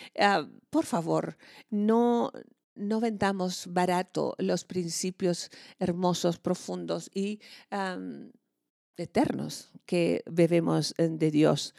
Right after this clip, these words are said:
Usted se compromete y a pesar de lo que haga su cónyuge, usted decide ser fiel a los votos que tomó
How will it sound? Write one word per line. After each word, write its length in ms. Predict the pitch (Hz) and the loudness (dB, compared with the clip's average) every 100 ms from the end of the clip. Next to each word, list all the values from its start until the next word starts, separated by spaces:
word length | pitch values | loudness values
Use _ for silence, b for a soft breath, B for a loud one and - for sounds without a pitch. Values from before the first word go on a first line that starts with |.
| B B B | B B B
Usted 400 | 202 - 311 330 | 2 6 8 6
se 200 | - 320 | 6 2
compromete 880 | - 202 180 175 170 175 - 165 - b b | 4 0 2 2 4 2 2 -4 -6 b b
y 100 | 202 | 8
a 80 | 202 | 10
pesar 640 | 196 180 - 262 330 359 | 8 8 6 6 6 6
de 120 | 320 | 6
lo 200 | 240 190 | 6 4
que 160 | - 180 | 2 4
haga 340 | 190 302 403 | 6 4 4
su 180 | 403 381 | 0 -2
cónyuge, 680 | - 240 170 160 160 185 185 b b - | -2 -2 0 -2 -4 -6 -8 b b 2
usted 380 | 190 - 208 | 4 6 4
decide 600 | 190 170 - 220 254 320 | 6 4 4 2 4 4
ser 220 | 302 339 320 | 4 4 2
fiel 380 | - 254 180 185 | 2 4 4 2
a 80 | |
los 260 | 175 170 - | 2 0 0
votos 540 | 175 180 - 185 - B B B | -4 -4 0 0 -2 B B B
que 140 | - 233 | -2 0
tomó 640 | 254 226 175 170 170 190 | 2 2 4 4 2 -2